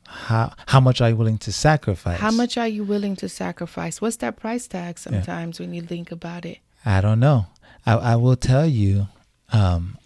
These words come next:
Speaker 1: a lot of people end up sacrificing the relationship.
Speaker 2: Hmm.
Speaker 1: You know, there are people who do achieve financial success
Speaker 2: Yes.
Speaker 1: or they achieve,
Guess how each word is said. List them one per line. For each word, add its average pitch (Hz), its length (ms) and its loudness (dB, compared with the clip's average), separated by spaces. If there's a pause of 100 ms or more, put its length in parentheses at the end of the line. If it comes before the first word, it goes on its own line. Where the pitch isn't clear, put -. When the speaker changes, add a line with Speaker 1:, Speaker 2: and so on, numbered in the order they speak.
Speaker 1:
a 120 60 4
lot 95 300 2
of 117 360 0 (500)
people 185 720 0 (1080)
end 123 260 6
up 110 240 8 (600)
sacrificing 104 920 2
the 98 120 2
relationship. 98 960 2 (1300)
Speaker 2:
Hmm. 190 200 -2 (480)
Speaker 1:
You 95 120 4
know, 95 180 6
there 113 140 6
are 120 120 6
people 127 420 2
who 123 220 4
do 127 560 4 (1080)
achieve 110 560 0
financial 101 640 0
success - 880 -6
Speaker 2:
Yes. - 180 -8
Speaker 1:
or 117 140 8
they 104 200 6
achieve, 107 800 2